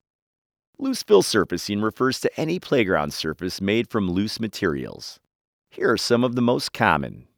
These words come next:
Wood chips, mulch. Wood chips or mulch have been a favorite for many park agencies for a long time. It's affordable,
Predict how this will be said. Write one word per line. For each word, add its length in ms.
Wood 240
chips, 480
mulch. 640
Wood 200
chips 300
or 80
mulch 300
have 160
been 160
a 80
favorite 560
for 100
many 340
park 360
agencies 580
for 160
a 80
long 400
time. 560
It's 220
affordable, 640